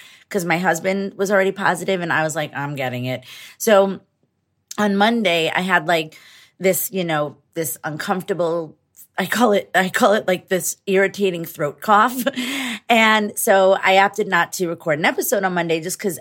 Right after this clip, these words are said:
I didn't really feel up to it. But we decided to schedule for today.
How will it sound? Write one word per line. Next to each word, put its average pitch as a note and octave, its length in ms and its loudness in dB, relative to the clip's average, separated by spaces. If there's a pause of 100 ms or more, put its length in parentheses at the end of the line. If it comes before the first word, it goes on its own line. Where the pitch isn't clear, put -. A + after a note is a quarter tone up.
I F3 180 4
didn't E3 220 -6
really C3 200 -6
feel - 180 -2
up D4 180 2
to - 120 -8
it. - 180 -8 (440)
But A#3+ 640 4
we G3+ 120 2
decided F3+ 580 0
to F3+ 420 -2
schedule D#3 420 -2
for G#3 140 -4
today. D#3+ 800 -4